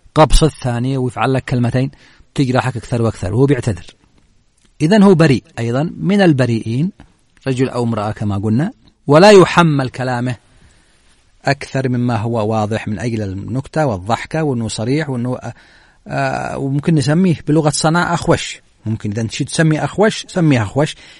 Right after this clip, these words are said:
في لغته أو في صراحته، لكن لا يقصد المكر والكذب والتنقيص من حقك والتخطيط للتنقيص من حقك. إن شاء الله في اللقاء القادم، في الحلقة القادمة سنواصل موضوع المتفائل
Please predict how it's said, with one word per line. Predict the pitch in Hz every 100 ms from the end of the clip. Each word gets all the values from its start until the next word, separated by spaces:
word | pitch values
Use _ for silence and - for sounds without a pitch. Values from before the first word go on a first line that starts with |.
| _
في | _ - 214
لغته | 175 120 110 107
أو | 107 135
في | 135
صراحته، | 120 110 90 - - - _ _ _ _ _ _
لكن | 120 113
لا | 151 240
يقصد | 190 - 139 - _ _ _ _ 131
المكر | 127 127 131 - - _ _ _
والكذب | 110 98 - 123 107 - - -
والتنقيص | 110 110 110 107 107 - _ _ _ _ - 123 113 127 120
من | 110
حقك | 127 - 127
والتخطيط | 139 139 - 131 - 143 135 - - _ _ _ _ _ _ -
للتنقيص | 131 - 107 - 98 92
من |
حقك. | - - - - _
إن | 127
شاء | - 208
الله | 220
في | 175
اللقاء | 165 147 143
القادم، | 127 - 120 117 -
في | - -
الحلقة | 160 185 160
القادمة | 147 - 117 110
سنواصل | 104 120 123 117 - 98
موضوع | 101 107 117 101
المتفائل | 98 92 90 143 156 139 160